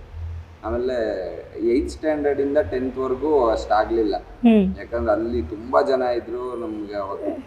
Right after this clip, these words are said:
Speaker 1: ತುಂಬಾ ಶೈ ನೇಚರ್ ಸ್ಟಾರ್ಟ್ ಆಗೋಯ್ತು. ಬ-, ಆಮೇಲೆ ನಮ್, ಆ, ನನ್ನ ಒಂದು ಇಂಟ್ರೆಸ್ಟ್‌ಗಳು ಬೇರೆ ಬೇರೆ ಕಡೆ ಎಲ್ಲ ಹೊಲಕ್ಕೆ ಸ್ಟಾರ್ಟ್ ಆಗ್ಬಿಟ್ಟಿತ್ತು.
Speaker 2: ಓಕೆ.
Speaker 1: So ಹಾಗಾಗಿ ಅಲ್ಲಿ ಆಗಿರ್ಲಿಲ್ಲ. ಮತ್ತೆ ಪಿ ಯು ಸಿ,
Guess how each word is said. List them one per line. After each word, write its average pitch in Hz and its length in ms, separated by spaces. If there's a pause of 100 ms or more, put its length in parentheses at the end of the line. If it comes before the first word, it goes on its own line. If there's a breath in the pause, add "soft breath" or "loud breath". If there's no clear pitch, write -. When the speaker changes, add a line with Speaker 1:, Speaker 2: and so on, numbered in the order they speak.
(220)
Speaker 1:
ತುಂಬಾ 131 300
ಶೈ 117 260
ನೇಚರ್ 127 360
ಸ್ಟಾರ್ಟ್ 104 340
ಆಗೋಯ್ತು. 98 680 (300)
ಬ-, 110 60
ಆಮೇಲೆ 123 420
ನಮ್, 120 640
ಆ, 107 120 (540)
ನನ್ನ 131 400 (300)
ಒಂದು 127 140
ಇಂಟ್ರೆಸ್ಟ್‌ಗಳು 135 680
ಬೇರೆ 120 220
ಬೇರೆ 123 260
ಕಡೆ 113 600
ಎಲ್ಲ 107 180 (800)
ಹೊಲಕ್ಕೆ 107 440
ಸ್ಟಾರ್ಟ್ 101 320
ಆಗ್ಬಿಟ್ಟಿತ್ತು. - 840
Speaker 2:
ಓಕೆ. 185 600
Speaker 1:
So 104 60
ಹಾಗಾಗಿ 104 960
ಅಲ್ಲಿ 110 380
ಆಗಿರ್ಲಿಲ್ಲ. 95 500
ಮತ್ತೆ 143 560
ಪಿ - 140
ಯು 120 200
ಸಿ, 120 500